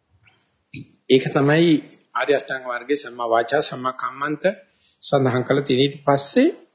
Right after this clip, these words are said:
මේ වාචා කම්මන්ත දෙක හැදුවාට පස්සේ තමයි <clears throat> ආජීවය, තමන්ගේ බඩ රස්සාව, තමන්ගේ, අ, ජීවිකා වෘත්තිය පිළිබඳව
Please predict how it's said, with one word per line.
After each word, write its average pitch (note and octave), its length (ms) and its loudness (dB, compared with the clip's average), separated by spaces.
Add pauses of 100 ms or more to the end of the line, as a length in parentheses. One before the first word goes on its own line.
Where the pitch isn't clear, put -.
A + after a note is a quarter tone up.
(460)
මේ D3 180 4
වාචා C#3+ 500 4
කම්මන්ත E3+ 480 0
දෙක E3+ 220 0
හැදුවාට D#3 520 2
පස්සේ C3+ 480 2
තමයි D3+ 400 4 (500)
<clears throat> - 520 -6
ආජීවය, D#3 420 4 (580)
තමන්ගේ A2 360 0 (180)
බඩ G#2+ 280 0
රස්සාව, F3+ 480 2 (220)
තමන්ගේ, A2+ 560 0 (520)
අ, G2 60 -14 (240)
ජීවිකා E3 480 4
වෘත්තිය F#3 340 6
පිළිබඳව C#3 520 2